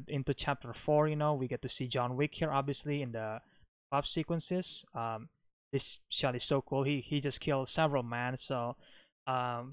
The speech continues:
so, so I'm ima-, imagining there's gonna be another fight scene happen, obviously, and then we're gonna hear, like, a disco music in the background,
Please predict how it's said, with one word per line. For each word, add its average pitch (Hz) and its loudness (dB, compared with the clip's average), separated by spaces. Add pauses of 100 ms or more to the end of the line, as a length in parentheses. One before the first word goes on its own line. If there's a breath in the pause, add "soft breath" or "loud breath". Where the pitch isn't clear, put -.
so, 165 6
so 208 6
I'm 202 6
ima-, 175 2 (100)
imagining 147 2
there's 131 -2
gonna 135 0
be 135 0
another 135 0
fight 160 2
scene 143 -4
happen, 160 -2
obviously, 123 -2
and 117 -4
then 120 -2
we're 131 -2
gonna 131 -2
hear, 135 -2
like, 123 -4
a 127 -6
disco 131 -4
music 131 -2
in 131 -4
the 120 -4
background, 165 0